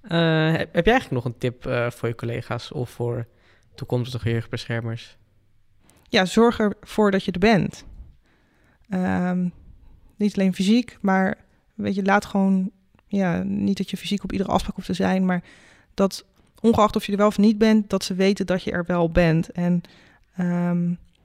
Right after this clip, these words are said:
Speaker 2: hè, dat je niet, eh, je caseload ziet als allemaal nummertjes, maar dat je echt aandacht hebt voor de kinderen die je in begeleiding hebt. Dat vind ik heel belangrijk.
Speaker 1: Oké.
Speaker 2: Ja, ik vond het zelf wel heel erg leuk om te doen met jou. En, ehm,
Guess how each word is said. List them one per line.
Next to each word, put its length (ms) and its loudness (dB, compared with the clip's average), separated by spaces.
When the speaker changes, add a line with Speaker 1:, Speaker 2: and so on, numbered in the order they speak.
Speaker 2:
hè, 140 2
dat 180 0
je 60 0
niet, 380 4
eh, 320 0
je 140 -6
caseload 360 0
ziet 200 -8
als 140 -6
allemaal 200 -2
nummertjes, 460 0
maar 140 -4
dat 160 -4
je 60 -4
echt 160 -6
aandacht 420 -2
hebt 280 -2
voor 180 -4
de 80 -4
kinderen 380 0
die 100 -4
je 60 -2
in 60 -2
begeleiding 420 -2
hebt. 440 -2
Dat 160 0
vind 140 0
ik 60 -6
heel 100 0
belangrijk. 720 -2
Speaker 1:
Oké. 180 -6
Speaker 2:
Ja, 240 0
ik 140 0
vond 200 2
het 40 -6
zelf 120 4
wel 80 4
heel 160 6
erg 100 0
leuk 140 0
om 80 0
te 100 -6
doen 240 -2
met 140 0
jou. 300 0
En, 440 2
ehm, 720 2